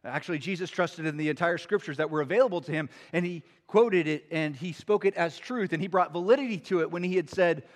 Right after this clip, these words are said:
"For truly I tell you, until the heavens and earth disappear, not the smallest letter, not the least stroke of a pen will by any means disappear from the law until everything is accomplished."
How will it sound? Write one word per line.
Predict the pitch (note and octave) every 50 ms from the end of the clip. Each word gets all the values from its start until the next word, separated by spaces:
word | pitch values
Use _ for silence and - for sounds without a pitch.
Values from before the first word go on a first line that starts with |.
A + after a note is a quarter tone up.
| - _ _ _ _ _ _
"For | - D#3+ D#3
truly | D#3 - - B3 C#4+ D4+ C#4+ C#4+ C4 -
I | G#3+ G#3+
tell | G3 - - G3 F3+ E3
you, | D3+ C3 A#2 A2 - _ _ _ _ _ _ _ _ - - -
until | - G3 F#3 - A3+ A3 G#3 F#3+ - - - _ _ _ _ _
the | - E3
heavens | B2 - C#4 D4 A#3 G#3 F3 C#3+
and | F#3 -
earth | G#3+ A3+ B3 - -
disappear, | F#3+ D#3+ - B2 - C#3 C3+ A#2 G#2 F#2+ _ _ _ _ _ _ _ _ _ _ -
not | D3+ D3 -
the | F3
smallest | D3+ - E3+ F3+ G3+ A#3 B3 A#3+ A3+ - -
letter, | G#3+ A3 A#3 A#3 A3+
not | G#3 G3
the | F#3+ E3
least | D#3 D#3 F#3+ B3 A#3+ -
stroke | - - A#3 A#3+ A3 -
of | G3+ E3+
a | E3 D3+
pen | - F3+ G3+ G#3+ A3+ A#3 A3 - - - _ _
will | - E3 G3+ G#3+
by | F3+ F#3 E3+ E3 E3+ -
any | A3+ C4 C#4+ D4 D4
means | C#4 C4+ A3+ E3+ C3 A2+ - - - _ C3
disappear | C3+ F3 E3 - C#3 - F3 D#3 C3 -
from | - D#3 C#3
the | B2+
law | B2+ C3+ C#3 C3 A2 G2+ F2+ - _ _ _ _ _ _ _ -
until | E3 D#3 D#3 - E3+ D3+ C#3 - -
everything | G3 G#3+ F3+ D#3+ C#3 A#2+ - C3+ B2+ A#2+ A#2 A#2+ -
is | D3 C3+ A#2
accomplished." | A#2+ - - C3 A#2 - - G#2 G2+ F#2+ - - _ _